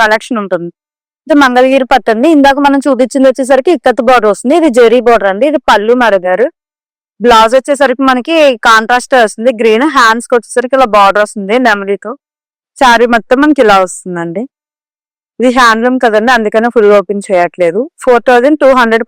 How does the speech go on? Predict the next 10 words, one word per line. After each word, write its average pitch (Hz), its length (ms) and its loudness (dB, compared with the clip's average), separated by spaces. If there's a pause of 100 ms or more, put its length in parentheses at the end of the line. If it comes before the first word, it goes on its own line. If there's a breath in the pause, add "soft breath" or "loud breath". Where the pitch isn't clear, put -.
పడుతుంది 180 320 -4
మేడం 165 320 -4
శారీ 185 240 0 (140)
ప్రైస్. 165 280 -2 (380)
ఇంకా 247 200 0
వీటిలో 254 240 0 (120)
కలెక్షన్స్ 233 500 -2
వస్తాయి 185 300 -4
మేడం 170 200 -8
మనకి. 170 240 -12